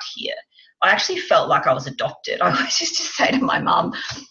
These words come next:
"Sure I'm not adopted? 'Cause something just doesn't feel right." You know, I, I always had this inkling that I was different, but I didn't know why I was different. And I just didn't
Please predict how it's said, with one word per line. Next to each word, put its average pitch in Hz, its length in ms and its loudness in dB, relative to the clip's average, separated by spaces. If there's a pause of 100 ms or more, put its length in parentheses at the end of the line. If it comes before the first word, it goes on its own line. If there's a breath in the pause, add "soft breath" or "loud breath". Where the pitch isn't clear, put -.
(500)
"Sure - 300 0
I'm 523 160 2
not 392 80 0
adopted? 196 640 0
'Cause 262 180 0
something - 280 2
just - 180 -10
doesn't - 280 2
feel 180 340 -4
right." - 340 2 (240)
You 202 100 0
know, 190 260 4 (160)
I, 190 180 4
I 220 80 6
always 294 220 4
had - 220 -2
this 208 220 -8
inkling 196 380 -4
that 160 120 2
I 156 60 4
was 156 260 -6
different, - 460 -2 (480 loud breath)
but 208 80 2
I 196 80 4
didn't 233 280 0
know 190 200 0 (160)
why 165 300 8
I 160 100 6
was 156 220 -4
different. - 420 -6 (460 loud breath)
And 196 120 2
I 185 80 4
just 262 300 0
didn't 233 280 -4